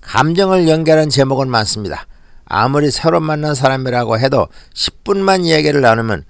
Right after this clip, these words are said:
공통점을 찾을 수가 있다고 합니다. "나도 둘째 아들인데" 또는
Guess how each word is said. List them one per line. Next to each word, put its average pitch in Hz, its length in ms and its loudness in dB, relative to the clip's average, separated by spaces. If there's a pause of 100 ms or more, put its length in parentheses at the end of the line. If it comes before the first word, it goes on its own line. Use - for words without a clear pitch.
(200)
공통점을 135 760 -4
찾을 123 300 -6
수가 117 200 -4
있다고 110 300 -6
합니다. 95 380 -8 (680)
"나도 98 440 -2
둘째 - 340 -2
아들인데" 135 760 0 (840)
또는 151 400 -4